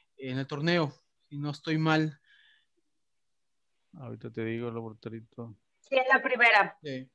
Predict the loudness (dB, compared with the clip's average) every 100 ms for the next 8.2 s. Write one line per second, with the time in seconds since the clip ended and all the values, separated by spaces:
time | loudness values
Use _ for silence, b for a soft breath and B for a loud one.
0 | _ -16 -16 -6 4 6 6 4 2 2
1 | 4 2 0 -6 -2 2 4 4 2 0
2 | -2 -12 -6 2 2 2 0 0 0 2
3 | 2 0 _ _ _ _ _ -6 -2 0
4 | 2 2 2 -2 -6 -2 0 2 0 0
5 | 0 -2 -6 -8 -14 -8 0 0 0 -2
6 | -4 0 0 0 0 0 2 2 0 -2
7 | 0 2 0 0 -2 -2 -2 -4 -6 -6
8 | -6 -8